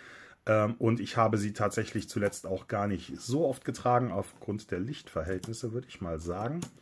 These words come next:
Ähm, ich leg die jetzt mal auf das Portemonnaie, ähm, dann blendet's im Glas nicht so sehr. Ähm, denn zuletzt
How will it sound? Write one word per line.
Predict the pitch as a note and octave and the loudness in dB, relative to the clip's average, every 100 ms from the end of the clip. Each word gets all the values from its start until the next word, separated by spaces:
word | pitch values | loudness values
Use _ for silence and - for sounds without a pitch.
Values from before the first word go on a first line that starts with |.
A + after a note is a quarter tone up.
| - - - - | -20 -20 -20 -12
Ähm, | - G#2+ G#2+ A2+ B2 | -2 0 0 -2 -4
ich | B2+ A2 | -4 2
leg | B2 B2+ | 2 2
die | B2 | -4
jetzt | A#2+ - A2 | -4 -2 -2
mal | G#2 G#2+ - - | 0 0 -4 -6
auf | G2+ G#2+ - - - | -2 -2 -4 -16 -6
das | G#2 G2 - - _ _ - | -4 -4 -8 -16 _ _ -20
Portemonnaie, | - G#2 F#2+ F#2+ F2+ C3 G#3+ - - - - A#2+ A2+ | -4 -4 -2 -4 0 4 4 2 -14 -18 -16 -8 0
ähm, | A2+ G#2+ | 2 2
dann | G#2 G2+ | 0 2
blendet's | G2 G2+ G2 - - - | 2 0 -4 -8 -12 -6
im | G2 G2 G2+ _ - _ _ | -2 -2 -4 _ -20 _ _
Glas | - G2+ A2 - | 0 2 2 2
nicht | G2 F#2 - | -2 -2 -2
so | F2 | -2
sehr. | F2 G2+ F3 - - - - - - - - | 2 2 2 0 -20 -20 -18 -16 -18 -18 6
Ähm, | B2 A#2+ B2 B2 - | 8 10 8 4 6
denn | B2+ C3+ C3 B2+ - | 8 10 8 6 0
zuletzt | - - A#2+ C3 C#3+ - | -8 2 6 6 6 -4